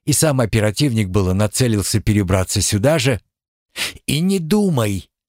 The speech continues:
остановил его я. «Иди в машину. Нечего тебе тут делать». «С чего это?» озадачился Николай. «А то ты не знаешь, как хозяева относятся к таким, как ты. Не любят они вас.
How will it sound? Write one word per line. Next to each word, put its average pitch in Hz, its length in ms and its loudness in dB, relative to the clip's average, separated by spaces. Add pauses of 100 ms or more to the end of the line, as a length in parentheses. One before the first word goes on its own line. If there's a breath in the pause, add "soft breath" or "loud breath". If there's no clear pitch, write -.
(240)
остановил 82 600 -2
его 76 260 -2
я. 69 280 -8 (580)
«Иди 117 300 2
в 123 80 0
машину. 110 580 -2 (460)
Нечего 113 500 2
тебе 92 240 0
тут 87 280 -4
делать». 80 480 -2 (1040)
«С - 60 -8
чего 123 380 2
это?» 82 360 -4 (260)
озадачился 92 680 0
Николай. 85 520 -2 (1040)
«А 110 120 0
то 190 180 0
ты 180 160 0
не 170 160 2
знаешь, 123 600 -2 (200)
как 127 180 0
хозяева 110 640 2
относятся 110 580 -2
к - 80 -18
таким, 117 360 0
как 131 200 -2
ты. 82 260 -6 (720)
Не 131 220 4
любят 156 400 2
они 104 220 -2
вас. 71 360 -6